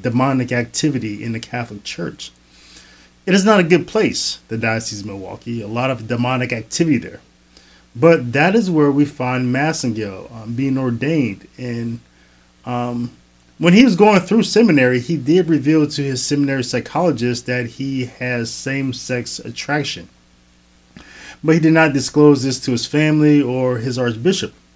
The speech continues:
So he was in the closet, as they say.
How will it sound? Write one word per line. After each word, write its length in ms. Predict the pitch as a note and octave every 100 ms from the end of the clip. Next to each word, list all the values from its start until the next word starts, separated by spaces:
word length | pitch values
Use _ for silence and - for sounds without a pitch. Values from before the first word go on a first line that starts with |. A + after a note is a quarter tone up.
| _
So 420 | - C3+ B2 A2+ - _ _ - - _
he 140 | -
was 200 | D#3+ D#3
in 100 | D3+
the 60 | C3+
closet, 640 | - - D3+ D#3+ D#3+ A2
as 140 | G#2 G2+
they 160 | G2
say. 400 | G2+ - C3+ G#2